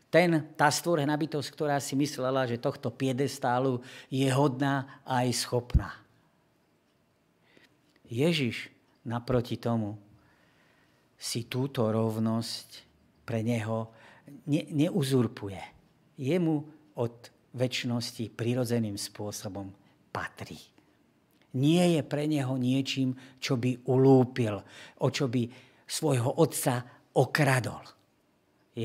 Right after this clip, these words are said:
to niečo, čo je pre neho prirodzené a čo mu stále patrí. Slovo rovnosť označuje v gréčtine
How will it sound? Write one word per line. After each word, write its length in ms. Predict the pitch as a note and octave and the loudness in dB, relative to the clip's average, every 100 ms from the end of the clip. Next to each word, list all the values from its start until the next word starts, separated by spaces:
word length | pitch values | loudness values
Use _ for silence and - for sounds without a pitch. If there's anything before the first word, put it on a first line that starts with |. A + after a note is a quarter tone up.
| A2+ | -6
to 80 | G2+ | -4
niečo, 720 | A#2 B2 B2 - A#2+ A#2 - | -2 -2 -2 -4 -6 -6 -12
čo 240 | - A#2 | -6 -4
je 80 | G#2 | -4
pre 240 | - A2 | -6 -6
neho 160 | F#2 F2+ | -6 -12
prirodzené 880 | - A#2 B2+ A2+ A#2 A2+ A2 - - | -6 -2 -2 -2 -2 -4 -8 -14 -14
a 80 | B2+ | -4
čo 160 | D#3 | 0
mu 80 | D3+ | 0
stále 560 | C#3+ - C3+ C3+ C3+ - - _ | -2 -4 -2 -2 -4 -8 -20 _
patrí. 400 | A2 G2 - - - _ _ _ _ _ _ _ _ _ _ _ _ _ _ _ _ - - _ | -6 -6 -10 -16 -20 _ _ _ _ _ _ _ _ _ _ _ _ _ _ _ _ -20 -20 _
Slovo 480 | - D3 C#3+ B2 A#2 | -6 2 4 4 4
rovnosť 640 | D3 D3+ D3 C3+ - - - _ _ _ _ C3 | 4 4 2 2 -2 -14 -20 _ _ _ _ -2
označuje 580 | C3 D3 C#3 - C3 A#2 | 0 2 0 0 -2 -2
v 80 | |
gréčtine 680 | G#2+ A#2+ C3 - - C3 A#2 | -2 -2 -2 -6 -4 -2 -2